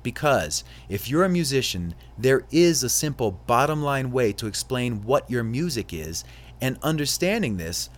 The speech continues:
all on its lonesome, can actually ignite a frenzy of clear thinking about what you're communicating with your music,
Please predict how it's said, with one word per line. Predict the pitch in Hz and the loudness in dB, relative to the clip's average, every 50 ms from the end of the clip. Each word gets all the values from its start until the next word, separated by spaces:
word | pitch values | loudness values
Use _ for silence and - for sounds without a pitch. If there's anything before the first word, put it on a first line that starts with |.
| - - - | -16 -2 6
all | 117 147 175 190 | 8 8 8 8
on | 185 170 | 6 4
its | 147 135 - - | 2 0 0 0
lonesome, | 147 156 160 180 180 - - 92 90 87 | 0 0 0 0 0 0 -2 -4 -4 -4
can | - 127 120 | -4 -2 0
actually | 123 131 147 - - - 143 135 | 0 0 0 -2 -2 -2 0 0
ignite | 120 110 113 131 127 127 117 | 0 -2 -2 -2 -2 0 -2
a | 104 | -2
frenzy | - - - 151 156 165 170 165 131 120 101 95 | -4 -6 -4 -2 -2 0 0 0 -2 -2 -4 -4
of | 85 - - | -6 -8 -12
clear | - - 143 143 151 | -8 -6 -2 -2 -2
thinking | 147 - - 151 139 131 - 104 101 | -2 -2 -4 -4 -4 -4 -4 -4 -4
about | 101 95 110 107 82 - | -2 0 0 0 0 -2
what | 92 92 110 135 127 - | -4 0 0 0 0 0
you're | 123 135 | -4 -6
communicating | - - 139 139 131 120 113 113 110 - 117 104 101 107 107 98 | -6 -4 -6 -4 -2 -2 -4 -4 -4 -4 -6 -6 -4 -6 -6 -4
with | 92 101 95 90 | -4 -4 -4 -4
your | 101 98 | -4 -2
music, | 98 98 101 104 104 101 82 73 - - - - | -2 0 0 0 0 -2 -4 -8 -10 -14 -16 -20